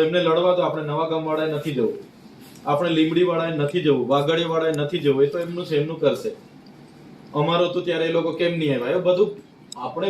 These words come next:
ભૂલી જવાનું છે. બધાએ એક થઈને આની સામે આપણે ઉતરવાનું છે. આપણે કંઈ લડાવવા માટે નથી ઉતરવાનું કે આપણે અધિકારીઓને મારવા માટે કે નથી ઉતરવાનું, પણ ન્યાય માટે આપણે શાંતિથી આપણે પ્રદર્શન કરવાનું છે.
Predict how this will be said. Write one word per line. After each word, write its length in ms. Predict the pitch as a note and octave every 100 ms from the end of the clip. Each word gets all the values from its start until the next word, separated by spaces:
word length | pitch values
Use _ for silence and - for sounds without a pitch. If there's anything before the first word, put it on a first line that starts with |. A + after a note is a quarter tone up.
| C#3
ભૂલી 240 | C#3 C#3
જવાનું 320 | C3+ C3+ C3+
છે. 120 | - E3+ A#2
બધાએ 380 | A#2+ C#3+ D#3+ D#3 C#3
એક 100 | F3+ -
થઈને 280 | C#3+ C#3+ C#3 C3+ - - - - - - - -
આની 280 | B2+ D3 D3
સામે 200 | C#3 C#3+
આપણે 280 | B2 C3+ C#3 A2
ઉતરવાનું 420 | C3+ A#2 G#2+ G#2
છે. 100 | A#2+
આપણે 300 | B2 D#3 E3
કંઈ 260 | E3 D#3+ D#3 - - - - - -
લડાવવા 480 | A#2 C#3 D#3 F3+ F3+
માટે 220 | F3+ F3
નથી 260 | F3+ F3 F#3 E3
ઉતરવાનું 380 | C#3+ C3+ C3 B2+
કે 60 |
આપણે 260 | C3 C#3 C#3+ A#2+
અધિકારીઓને 580 | C3 C#3 D3+ D#3 D#3+ D3+
મારવા 360 | C3+ C#3 D#3+
માટે 200 | D#3 D#3 E3
કે 100 | E3
નથી 260 | D#3+ - D3
ઉતરવાનું, 300 | B2+ A2+ A2+
પણ 280 | - F#3 D3 - - - - - - - A#2
ન્યાય 260 | C3 E3+ F#3
માટે 200 | E3 E3
આપણે 240 | - - F#3
શાંતિથી 540 | - C3 C3+ D#3 D#3 B2+
આપણે 200 | A#2+ A#2
પ્રદર્શન 420 | A2+ A#2+ - A#2+ A2
કરવાનું 400 | A2 A2 G2+
છે. 120 | -